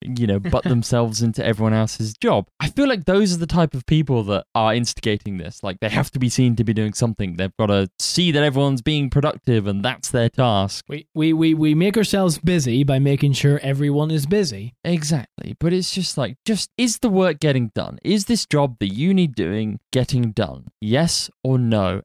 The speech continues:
Speaker 1: If it's a no, go figure out why. What's happening? What can you do to help? Instead of, "I'm going to track every keyboard stroke and mouse movement. I'm going to take a picture of this person every ten minutes." Like, that's, like, that's just bringing the cubicle home.
Speaker 2: I,
Speaker 1: Like, I c-,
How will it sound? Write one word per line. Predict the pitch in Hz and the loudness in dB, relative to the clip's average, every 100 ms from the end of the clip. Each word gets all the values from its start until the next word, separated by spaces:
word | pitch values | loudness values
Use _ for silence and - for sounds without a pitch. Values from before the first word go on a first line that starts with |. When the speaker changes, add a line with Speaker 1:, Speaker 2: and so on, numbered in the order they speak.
| - | -4
Speaker 1:
If | 185 262 | -2 -2
it's | 185 202 | -2 2
a | |
no, | 190 226 202 107 175 202 - | 4 4 4 4 2 0 -2
go | 117 | 0
figure | 127 156 151 | 0 0 2
out | 147 131 | 0 0
why. | 156 | -2
What's | 107 110 - - | -2 -4 -6 -6
happening? | 160 160 - 98 87 92 | -6 -6 -6 -10 -10 -8
What | 107 - | -10 -6
can | 131 | 0
you | 127 120 | 0 0
do | 131 | 0
to | 123 120 | 0 2
help? | 147 127 - | 2 2 0
Instead | 165 - 254 214 | -4 -2 0 2
of, | 165 120 - | 2 -2 -2
"I'm | 180 214 | 0 2
going | 120 107 | 2 -2
to | - | -6
track | - 156 160 - | -4 -2 -2 -2
every | 135 151 165 | -2 0 -2
keyboard | - 226 175 127 95 | -2 -2 0 -2 -2
stroke | - 104 98 127 | -2 -2 -2 -4
and | 156 | -2
mouse | 202 190 - | -2 -2 -2
movement. | 117 98 92 98 | -4 -4 -4 -2
I'm | 175 143 | -2 0
going | 135 | -4
to | - | -2
take | 170 165 | -4 -4
a | - | -2
picture | 226 - - | -2 -2 -2
of | 110 | -2
this | 101 - | -4 -4
person | 110 98 - | -2 -2 -4
every | 90 - | -12 -6
ten | - 170 139 | 0 2 2
minutes." | 104 - _ | 0 -4 _
Like, | 127 110 _ | -8 -8 _
that's, | 214 208 156 - - | -4 -4 -8 -14 -6
like, | 151 107 90 - | -4 -4 -6 -8
that's | 117 - - | -8 -8 -12
just | 107 95 - - - | -8 -8 -10 -14 -2
bringing | 131 123 113 | 0 2 0
the | 101 | -2
cubicle | - - 127 107 - 98 - - | -8 -6 -4 -4 -6 -10 -10 -6
home. | 110 92 | -4 -4
Speaker 2:
I, | 95 | -4
Speaker 1:
Like, | 127 151 | -6 -8
I | - | -10
c-, | - | -14